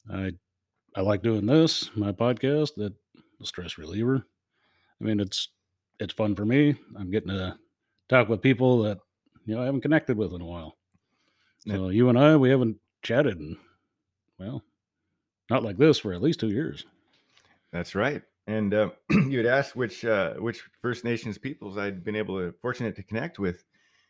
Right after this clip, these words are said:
Speaker 2: And so many people are artistic. That category can, can go into so many, so many different directions.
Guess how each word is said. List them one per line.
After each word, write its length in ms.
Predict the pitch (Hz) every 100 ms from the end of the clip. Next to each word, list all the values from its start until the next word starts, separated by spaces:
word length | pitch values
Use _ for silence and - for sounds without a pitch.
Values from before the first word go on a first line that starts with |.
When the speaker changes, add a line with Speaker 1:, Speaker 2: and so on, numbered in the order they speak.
| _ -
Speaker 2:
And 500 | 104 101 98 95 - _ _ _ _ _ _ _
so 240 | - 180 175
many 160 | 147
people 300 | 113 - 104
are 40 | 104
artistic. 500 | 90 135 135 80 -
That 280 | 101 101 _ _
category 560 | - 113 104 90 90 82
can, 300 | 82 80 73
can 220 | - 90
go 120 | 92
into 140 | 82 76
so 220 | 104 104
many, 360 | 101 95 87 87 _ _ _ _ _ _ _ _
so 140 | - 139
many 120 | 113
different 320 | 113 107 85
directions. 680 | 80 80 110 - - - -